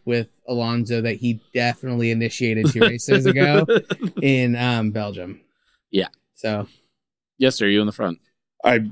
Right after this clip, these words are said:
Speaker 3: wanted to move on from this, but I wanna get y-, your take on another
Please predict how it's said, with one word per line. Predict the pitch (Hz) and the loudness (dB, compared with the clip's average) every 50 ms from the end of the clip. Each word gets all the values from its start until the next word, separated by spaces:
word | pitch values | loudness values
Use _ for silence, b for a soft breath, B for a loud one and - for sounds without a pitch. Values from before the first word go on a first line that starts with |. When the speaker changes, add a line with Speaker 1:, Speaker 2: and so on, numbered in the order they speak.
| - - | -10 -2
Speaker 3:
wanted | 135 139 147 156 151 147 143 135 113 | 2 4 4 4 4 2 2 0 0
to | - 131 | 2 2
move | 127 123 120 113 104 | 4 4 4 4 4
on | 107 107 107 107 | 4 2 2 0
from | - 110 104 104 | -2 -2 0 2
this, | 107 117 113 - | 2 2 0 2
but | - 104 104 | 2 2 4
I | 107 110 | 4 4
wanna | 113 117 120 120 120 120 117 | 4 4 4 4 2 2 4
get | 117 120 113 107 - | 4 4 2 2 0
y-, | 101 113 104 113 113 - | -2 -2 0 0 0 2
your | 113 113 117 113 107 | 4 6 6 6 6
take | - 127 117 113 101 - - | 4 2 2 2 2 0 0
on | 107 110 107 107 | 2 2 4 6
another | 104 107 107 110 113 107 113 110 107 104 98 - | 6 6 6 6 4 4 4 4 6 4 4 2